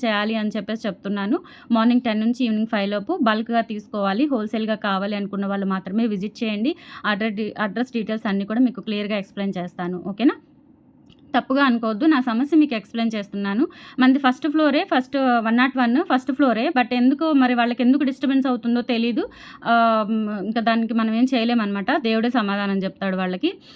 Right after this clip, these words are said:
ఓకేనా? So నన్ను కూడా అర్థం చేసుకోండి. ఎక్కువగా తీసుకుంటాము, బల్క్‌గా కావాలి, హోల్‌సేల్‌గా కావాలి అనుకున్న వాళ్ళకి మాత్రమే ఆఫ్‌లైన్ అడ్రస్ ఇస్తాను. అది కూడా అపార్ట్‌మెంట్ దగ్గరకు వచ్చి ఫోన్ చేయండి కంపల్సరీ. ఆ, WhatsApp కాల్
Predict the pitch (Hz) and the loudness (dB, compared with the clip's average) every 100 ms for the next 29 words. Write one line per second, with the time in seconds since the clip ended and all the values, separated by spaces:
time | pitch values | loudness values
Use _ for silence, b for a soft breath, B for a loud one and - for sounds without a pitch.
0 | B - 214 220 285 370 277 226 220 226 | B -8 -4 0 0 0 0 0 2 0
1 | 233 254 220 208 226 214 214 214 214 359 | 2 2 2 -2 -2 -4 -4 -4 -2 -2
2 | 415 214 - 254 262 254 226 - 220 214 | -4 -8 0 0 2 -2 -8 -4 -2 -2
3 | 208 233 202 202 226 220 226 214 190 196 | 0 0 -2 -2 -2 -2 0 0 0 0
4 | 226 233 202 202 208 220 220 202 190 208 | 0 0 -4 -4 -4 -4 -2 -2 0 -2
5 | 196 185 202 202 196 196 190 180 196 285 | -4 -4 -4 -4 -4 -2 -4 -2 2 2
6 | 214 208 208 196 175 196 190 - 185 254 | 2 -2 -6 -4 -6 -6 -8 -4 0 0
7 | - B B B 220 247 277 285 339 - | -2 B B B 0 2 2 4 4 2
8 | 233 247 247 240 220 196 254 254 226 320 | 2 4 2 0 -2 -2 -2 -2 -2 -4
9 | 311 254 254 285 254 233 254 285 226 226 | 0 4 4 4 2 2 0 0 0 2
10 | 254 254 233 370 B B B 226 208 247 | 0 2 0 -2 B B B 0 4 2
11 | 294 277 277 | 2 0 0